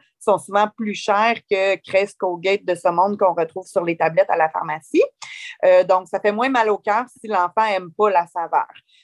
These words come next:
Euh, il se fait en plein de saveurs différentes versus plusieurs autres qui va y en avoir juste une ou deux. Euh, celui-là ici, c'est à la mûre et ils contiennent quarante pour cent de xylitol.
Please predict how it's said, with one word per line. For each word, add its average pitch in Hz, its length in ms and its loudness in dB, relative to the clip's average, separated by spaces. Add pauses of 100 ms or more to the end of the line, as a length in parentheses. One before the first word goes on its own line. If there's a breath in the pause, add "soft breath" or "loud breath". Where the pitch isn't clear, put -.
(120)
Euh, 180 160 4
il 190 100 -16
se - 160 -20
fait 233 200 4
en 180 220 4 (100)
plein 202 300 2
de 415 160 -8
saveurs 208 440 2
différentes 202 680 -2
versus 214 420 -2 (140)
plusieurs 214 600 2
autres 240 240 4
qui 202 100 -20
va 196 120 4
y 196 120 4
en 185 100 2
avoir 185 340 2
juste 208 300 -6
une 233 220 -2
ou 202 100 -2
deux. 196 280 4 (640 loud breath)
Euh, 175 360 4
celui-là 196 480 0
ici, 214 280 -6
c'est 214 200 2
à 175 120 6
la 170 180 4
mûre 277 520 -4 (320 soft breath)
et 247 120 4
ils 285 200 4
contiennent 277 580 0
quarante 311 400 0 (120)
pour 233 180 -10
cent 233 300 -8
de 214 160 2
xylitol. 185 840 0